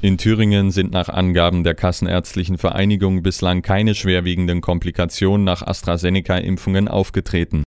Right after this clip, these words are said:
Achtundsiebzigtausendzweihundert Menschen haben das Mittel bislang in Erstimpfungen erhalten,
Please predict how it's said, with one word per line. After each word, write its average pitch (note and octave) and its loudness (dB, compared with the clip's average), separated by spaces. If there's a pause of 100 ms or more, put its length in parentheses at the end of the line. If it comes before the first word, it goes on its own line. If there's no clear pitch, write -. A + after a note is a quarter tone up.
(380)
Achtundsiebzigtausendzweihundert G2+ 0
Menschen F2+ 0
haben F2 2
das F2 -2
Mittel F2+ 0
bislang F#2 0
in F#2 0
Erstimpfungen F#2+ 0
erhalten, G2 0